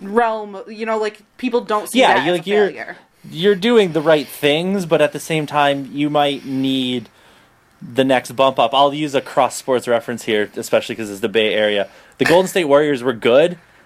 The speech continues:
Speaker 2: They had Mark Jackson as coach. They needed to get rid of Mark Jackson and bring in Steve Kerr to take them to the next level.
Speaker 1: Yeah.
Speaker 2: Does somebody need, because it's criminal that Joe Thornton hasn't won the cup. It's just criminal.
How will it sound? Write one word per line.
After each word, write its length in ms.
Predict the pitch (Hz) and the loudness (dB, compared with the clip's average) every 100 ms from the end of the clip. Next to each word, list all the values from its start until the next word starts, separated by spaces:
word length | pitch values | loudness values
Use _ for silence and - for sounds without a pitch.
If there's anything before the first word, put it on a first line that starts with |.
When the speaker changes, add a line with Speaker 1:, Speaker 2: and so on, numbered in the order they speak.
| _ | _
Speaker 2:
They 120 | 131 | 0
had 220 | 135 143 | 2 0
Mark 160 | 139 131 | 0 0
Jackson 340 | 123 120 - 151 | 0 -2 -2 -10
as 100 | - | -2
coach. 320 | 156 160 - | 0 0 -4
They 260 | 117 139 | -2 0
needed 340 | 139 143 147 143 | 0 -2 -4 -4
to 80 | 131 | 0
get 160 | 131 | 0
rid 120 | 131 | 0
of 80 | 127 | -2
Mark 180 | 123 117 | -2 0
Jackson 340 | 127 117 - 120 | 0 0 -2 -6
and 80 | |
bring 180 | 110 117 | -2 -2
in 120 | 117 | -2
Steve 300 | 107 - 113 | -6 -4 -4
Kerr 200 | - 113 | 0 0
to 80 | 107 | 0
take 200 | 98 107 | -2 -6
them 100 | 107 | -6
to 60 | 101 | -4
the 80 | 101 | -2
next 220 | 101 - | -2 -2
level. 320 | 95 85 80 _ _ | -4 -4 -10 _ _
Speaker 1:
Yeah. 260 | 190 175 170 - _ _ - | -6 -4 -6 -12 _ _ 0
Speaker 2:
Does 500 | 127 131 143 127 120 - _ _ _ - | 4 4 2 -2 -16 -20 _ _ _ -12
somebody 640 | - 156 143 139 131 127 | -4 0 0 2 -2 -2
need, 400 | 123 127 127 117 | -4 -4 -4 -6
because 220 | 120 175 | -2 0
it's 120 | 214 - | 0 -2
criminal 420 | - 175 156 131 | -2 0 2 2
that 100 | 123 | 2
Joe 180 | 117 123 | 0 0
Thornton 260 | 127 110 110 | 0 0 -2
hasn't 200 | 110 104 | -4 -4
won 100 | 95 | -6
the 80 | |
cup. 240 | 92 87 - | -4 -4 -4
It's 100 | 104 | -6
just 220 | 110 117 | -8 -6
criminal. 420 | - 95 87 82 | -4 -2 -4 -10